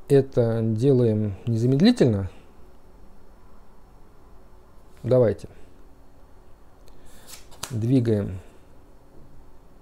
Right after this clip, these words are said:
Я же могу сюда попасть, правильно? Здесь такой символ, такой. Все. Я здесь.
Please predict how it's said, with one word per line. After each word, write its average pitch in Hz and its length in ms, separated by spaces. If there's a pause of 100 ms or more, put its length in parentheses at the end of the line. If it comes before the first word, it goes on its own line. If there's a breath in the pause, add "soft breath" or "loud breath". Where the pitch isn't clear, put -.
Я 107 100
же 107 100
могу 147 220
сюда 160 180
попасть, 101 340
правильно? 147 500 (760 soft breath)
Здесь 110 140
такой 196 340
символ, 107 360
такой. 104 420 (280)
Все. - 480 (1700 soft breath)
Я 127 240
здесь. 113 500